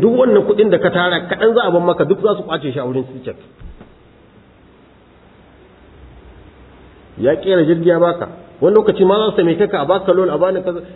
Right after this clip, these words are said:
Kai, kana ganin kana da jirgi, to, kai, kai su kake tara kuɗi, domin baka iya service ɗin shi. Al'umma dole mu zama mun kai har muna jiragen mu,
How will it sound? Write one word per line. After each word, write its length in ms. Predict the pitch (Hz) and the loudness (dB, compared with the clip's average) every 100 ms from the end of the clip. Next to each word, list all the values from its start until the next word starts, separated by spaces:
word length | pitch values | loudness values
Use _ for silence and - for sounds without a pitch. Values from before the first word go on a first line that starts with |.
| - - | -20 -4
Kai, 140 | 180 175 | -4 0
kana 200 | 190 175 | -2 0
ganin 200 | 175 165 | 0 0
kana 260 | 170 170 | -2 -4
da 80 | 139 | -4
jirgi, 260 | 135 156 160 | -6 -8 -6
to, 180 | 143 123 - | -8 -8 -8
kai, 100 | 156 | -6
kai 160 | 170 | -8
su 80 | 151 | -8
kake 220 | 160 156 | -10 -8
tara 240 | 139 131 117 | -6 -4 -6
kuɗi, 320 | 107 107 104 - 113 | -8 -14 -18 -14 -6
domin 340 | 123 143 151 151 - - | -2 0 0 -4 -14 -6
baka 280 | 127 151 147 | -4 -2 -4
iya 180 | 135 123 | -4 -4
service 340 | 127 127 110 - | -4 -4 -6 -12
ɗin 120 | 110 110 | -12 -12
shi. 140 | 80 - - - - - - - _ _ _ - - - - - - - - _ - - - - - - - - | -14 -20 -20 -20 -20 -20 -20 -20 _ _ _ -20 -20 -20 -20 -20 -20 -20 -20 _ -20 -20 -20 -18 -18 -20 -8 -2
Al'umma 580 | 185 196 254 240 233 190 | -2 2 2 4 2 4
dole 280 | 220 254 233 | 4 4 4
mu 160 | 196 | 4
zama 200 | 202 214 | 4 4
mun 260 | 208 226 220 | 4 4 2
kai 200 | 220 226 | 2 4
har 160 | 214 233 | 4 0
muna 300 | 226 247 220 160 | 2 4 2 2
jiragen 420 | 226 214 170 208 214 | 2 2 4 2 4
mu, 120 | 208 | 2